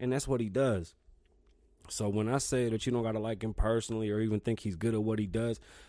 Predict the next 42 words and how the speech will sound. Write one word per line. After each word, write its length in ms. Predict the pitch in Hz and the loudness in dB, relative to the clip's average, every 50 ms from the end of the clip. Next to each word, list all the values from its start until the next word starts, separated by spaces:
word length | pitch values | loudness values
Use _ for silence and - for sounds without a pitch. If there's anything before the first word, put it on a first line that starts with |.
| - | -8
you 140 | - 104 113 | 0 2 4
have 260 | 117 131 135 131 135 - | 4 4 4 2 2 2
to 100 | 123 110 | 2 2
admit 240 | 104 104 123 131 - | 2 2 0 -2 -4
that 100 | - 87 | -6 -10
the 60 | 95 | -8
dedication 640 | 95 95 117 113 110 101 - 127 127 135 120 117 107 | -4 -2 0 0 0 2 4 4 4 6 4 4 4
that 80 | 104 | 4
he's 120 | 104 101 - | 4 2 0
put 160 | - 127 113 | 0 2 2
into 220 | 117 117 - 117 | 2 2 2 2
his 160 | 107 107 98 | 2 2 0
craft 400 | - - - 113 117 123 117 - | 0 0 0 2 2 2 2 2
is 120 | 104 98 92 | 0 -2 -2
amazing. 960 | 92 95 98 107 107 110 113 120 120 120 120 120 117 104 90 87 78 73 - - - - - - - - - | -2 -2 0 0 0 0 0 0 0 0 0 0 -2 -4 -4 -8 -12 -12 -16 -20 -20 -20 -20 -20 -20 -14 -6
And 100 | - 101 | -2 0
he's 180 | 113 120 113 92 | 2 2 0 -2
definitely 920 | 78 87 - 143 139 123 127 127 131 123 113 101 104 107 104 98 90 - - _ _ _ _ _ _ _ _ _ _ _ _ _ _ _ _ - - _ _ _ - 104 | -4 -2 0 2 2 2 0 0 0 0 2 2 0 0 0 -2 -4 -6 -10 _ _ _ _ _ _ _ _ _ _ _ _ _ _ _ _ -20 -20 _ _ _ -8 -2
not 520 | 104 101 104 107 117 135 135 120 92 104 | 0 4 6 6 8 8 6 4 2 0
like 260 | 123 127 113 104 95 | 0 0 0 0 -2
many 380 | 104 117 117 117 117 120 117 - - - _ _ | -2 0 0 0 0 0 -2 -4 -8 -16 _ _
or 200 | 143 151 - - | 4 4 4 4
any 260 | 156 175 202 220 196 | 4 2 4 4 6
people. 340 | - 196 185 143 117 104 - - | 6 4 4 4 2 -2 -2 -2
The, 100 | 139 147 | -4 -4
the 120 | 110 160 | -2 0
motherfucker's 440 | 180 220 240 233 247 254 208 220 165 | 2 2 2 2 0 -2 0 0 -2
a 40 | 143 | -2
freak, 360 | - - 233 240 208 135 - | 0 2 2 2 2 2 2
yo. 260 | 165 196 214 214 - - - - - - - _ _ - | 4 4 4 4 0 -4 -12 -20 -20 -20 -20 _ _ -8
He's 100 | 220 240 | -6 -6
a 40 | 226 | 4
fucking 260 | - 254 247 240 233 | 6 6 8 8 6
freak 180 | 190 240 233 | 6 6 6
of 60 | 240 240 | 6 6
nature. 340 | 247 247 - - 110 92 - _ _ _ _ _ - - - - - | 6 4 2 -2 -6 -8 -8 _ _ _ _ _ -12 -10 -10 -8 -2
And, 160 | - 156 160 | 0 2 2
and 160 | 151 143 143 151 | 2 2 2 0
that's 160 | 180 175 - | 0 -2 -4
a 40 | 165 | -4
good 240 | 156 208 208 202 | -2 -2 2 4
thing. 220 | - 120 101 90 | 4 2 2 0